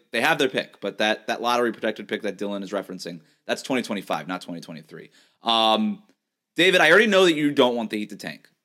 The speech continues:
You, you are anti-tanking, you're anti-draft picks, you're also anti-championships. You're just,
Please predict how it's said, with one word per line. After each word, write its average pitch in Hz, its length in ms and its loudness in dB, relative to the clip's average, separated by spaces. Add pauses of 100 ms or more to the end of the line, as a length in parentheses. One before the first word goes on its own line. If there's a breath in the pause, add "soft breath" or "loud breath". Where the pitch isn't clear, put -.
(140)
You, 113 220 -4
you 107 220 0
are 107 80 2
anti-tanking, 123 640 -2
you're 101 100 -6
anti-draft 107 600 -2
picks, 98 240 -6
you're 101 80 -6
also 101 180 -6
anti-championships. 90 880 -10
You're 87 120 -14
just, 87 160 -16